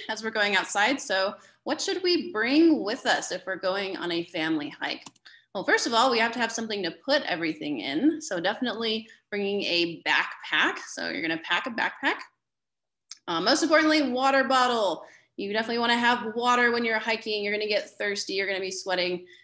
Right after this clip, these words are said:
and be getting dehydrated. So even multiple water bottles, depending on how long you're planning on being out.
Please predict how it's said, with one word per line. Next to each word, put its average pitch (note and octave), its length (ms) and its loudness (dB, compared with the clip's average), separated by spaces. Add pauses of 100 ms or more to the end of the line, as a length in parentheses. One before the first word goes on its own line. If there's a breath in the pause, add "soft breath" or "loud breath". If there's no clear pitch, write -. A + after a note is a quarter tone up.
(140)
and F3+ 140 -4
be F3 80 0
getting F3+ 200 0
dehydrated. F3 680 0
So E3 380 -4
even F#3+ 420 -2
multiple C#4+ 560 0
water C4 240 4
bottles, B3+ 440 2
depending G#3+ 500 -6 (120)
on E3 420 -4 (240)
how E3+ 480 -2 (360)
long F3 340 0
you're F3 80 -2
planning F3 320 -2
on E3 160 0
being D#3 240 -2
out. C4+ 220 0